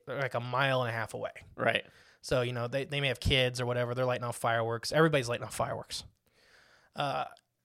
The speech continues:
Speaker 1: about ten, fifteen minutes pass. Boom, boom, boom.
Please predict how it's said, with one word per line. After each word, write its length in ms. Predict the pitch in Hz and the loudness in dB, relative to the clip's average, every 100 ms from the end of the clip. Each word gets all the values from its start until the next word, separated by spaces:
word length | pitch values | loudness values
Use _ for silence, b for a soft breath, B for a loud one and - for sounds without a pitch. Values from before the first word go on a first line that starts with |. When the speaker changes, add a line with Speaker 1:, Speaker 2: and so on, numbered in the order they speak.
| _ _ | _ _
Speaker 1:
about 360 | 151 147 180 190 | -8 4 4 4
ten, 220 | - 165 | 2 0
fifteen 380 | 147 160 - 147 | -2 -6 -4 -4
minutes 240 | 131 127 | -4 -4
pass. 640 | - 123 120 120 - - - - - _ _ _ _ _ _ _ | -2 2 4 2 0 -6 -10 -16 -20 _ _ _ _ _ _ _
Boom, 240 | 165 151 143 | 0 0 0
boom, 340 | 135 131 123 | -2 -2 -2
boom. 260 | 120 113 | -4 -4